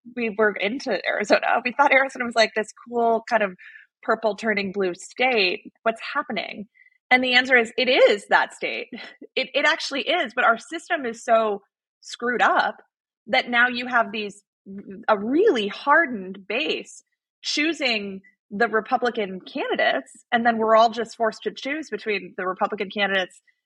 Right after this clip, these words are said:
and the Democratic candidates who have their own issues 'cause they're also turning people out at the polls, polls as in the extremes, P O L E S. And so, yeah, you could wind up in a state that was heroic in the eyes of people who care about democracy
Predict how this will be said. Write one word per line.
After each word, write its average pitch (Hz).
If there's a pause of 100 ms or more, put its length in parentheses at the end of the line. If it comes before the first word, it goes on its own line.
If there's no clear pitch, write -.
and 185
the 180
Democratic 240
candidates 185
who 208
have 180
their 185
own 196
issues 180
'cause 196
they're 175
also 208
turning 180
people 170
out 160
at 180
the 170 (100)
polls, 170 (340)
polls 190
as 180
in 165
the 165
extremes, 175 (120)
P 233
O 180
L 165
E 160
S. 151 (760)
And 262
so, 339
yeah, 302
you 254
could 311
wind 277
up 339
in 269
a 262
state 311
that 233 (300)
was 226 (200)
heroic 226 (200)
in 220
the 214
eyes 202
of 214
people 220
who 220
care 214
about 202
democracy 190